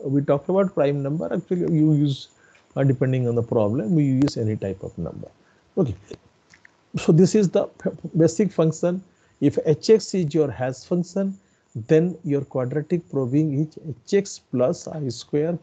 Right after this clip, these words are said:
mod B. So when B is the prime number, uh, of the form of a complex number E J plus three, where J an integer,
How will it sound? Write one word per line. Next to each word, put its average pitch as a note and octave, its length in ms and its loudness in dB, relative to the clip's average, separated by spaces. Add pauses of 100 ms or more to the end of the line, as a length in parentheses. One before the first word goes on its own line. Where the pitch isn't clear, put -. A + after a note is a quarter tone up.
(100)
mod C3+ 480 0
B. F2 200 -8 (580)
So - 180 -2
when C#3+ 280 4
B D3 240 8
is B2+ 140 2
the A#2+ 100 0
prime A2+ 360 -2
number, E3 360 2 (480)
uh, A2 120 -4
of A#2 260 0
the B2 100 2
form B2+ 420 -2
of A#2 200 2 (1000)
a A2+ 100 -2
complex B2 460 -2
number A#2+ 280 0
E A2+ 140 2
J A#2 180 4
plus A2 340 -2
three, E3+ 280 4
where B2+ 200 4
J A#2 340 2
an A#2 120 2
integer, D3 580 4